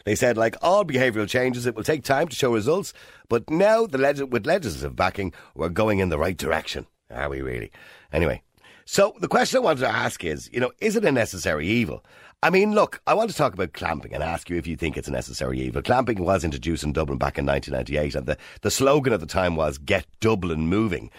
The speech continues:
And then they introduced it right across the country to solve the congestion problems. However, many people will argue that clamping somebody doesn't solve congestion,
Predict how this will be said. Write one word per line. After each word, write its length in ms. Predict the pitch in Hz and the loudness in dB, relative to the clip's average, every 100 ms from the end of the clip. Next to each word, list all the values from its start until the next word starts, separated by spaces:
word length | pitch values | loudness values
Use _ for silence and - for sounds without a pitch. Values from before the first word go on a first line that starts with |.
| - - - | -20 -12 0
And 100 | 117 | 2
then 120 | 139 | 4
they 120 | 123 | 4
introduced 360 | 104 87 101 85 | 2 -2 -4 -2
it 40 | |
right 220 | 87 82 | -2 -2
across 260 | - 73 67 | -2 -4 -4
the 80 | 62 | -2
country 300 | 120 123 78 | 0 0 -4
to 100 | 78 | -4
solve 320 | - 107 78 | 0 0 0
the 80 | 82 | -4
congestion 540 | 92 90 113 - 87 | -2 0 -2 -2 -2
problems. 340 | 76 64 62 | -2 -4 -6
However, 420 | - 127 185 190 120 | -2 2 4 2 2
many 220 | 139 185 | 0 0
people 260 | 139 95 | -6 -6
will 140 | 92 95 | -2 0
argue 320 | 110 107 78 | 2 0 -4
that 160 | 82 - | -8 -4
clamping 380 | 151 196 165 | -2 -2 -4
somebody 320 | 101 80 87 - - - | -4 -4 -4 -8 -14 -2
doesn't 260 | 131 117 107 | 0 0 2
solve 280 | 117 98 | 2 2
congestion, 600 | - 78 113 131 - 71 | -2 -2 0 -2 -4 -8